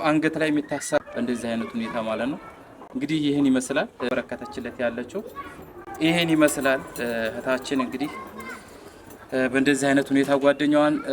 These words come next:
ሰርፕራይዝ ልታደርግ ነው። ሌላ ምን አለ? ተጨማሪ፣ ተጨማሪ ሌላ አዲስ ነገር አለ? አዲሱ እህታችን በእንደዚህ አይነት ሁኔታ ሙሉ ግብአቱ ነው እንግዲህ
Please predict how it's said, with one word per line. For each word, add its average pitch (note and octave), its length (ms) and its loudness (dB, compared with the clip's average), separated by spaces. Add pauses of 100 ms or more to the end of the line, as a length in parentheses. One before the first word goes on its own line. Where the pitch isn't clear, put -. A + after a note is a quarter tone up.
(220)
ሰርፕራይዝ D3 500 0
ልታደርግ C#3+ 520 0
ነው። F3 120 -4 (680)
ሌላ C#3 320 0
ምን D3+ 160 0
አለ? D3 260 2
ተጨማሪ፣ C#3+ 520 2 (520)
ተጨማሪ C#3+ 600 2
ሌላ C#3 200 2 (100)
አዲስ - 300 -2
ነገር C3 260 2
አለ? C3 180 4 (760)
አዲሱ C3 320 -2 (960)
እህታችን C#3 600 -4 (420)
በእንደዚህ B2 480 -2
አይነት A#2 280 -6
ሁኔታ B2 280 -6 (1300)
ሙሉ C#3+ 220 2
ግብአቱ C3 460 2
ነው A#2 140 -2
እንግዲህ A2 280 -10